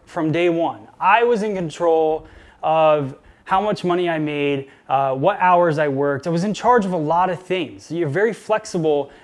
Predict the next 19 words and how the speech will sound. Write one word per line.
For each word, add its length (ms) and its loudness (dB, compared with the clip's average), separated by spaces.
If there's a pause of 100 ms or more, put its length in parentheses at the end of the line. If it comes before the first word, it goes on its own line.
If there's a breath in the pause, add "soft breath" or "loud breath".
(140 loud breath)
as 240 0
a 100 2
hairstylist. 720 -2
And 300 -6
so 320 -2 (280 loud breath)
that's 220 0
the 80 0
greatest 340 2
thing. 180 -4
Now, 160 -2
I 120 -4
understand 440 -2
that 60 -2
it's 180 -4
scary, 440 2
but 120 -6
don't 220 -6
be 100 -2
scared 680 -2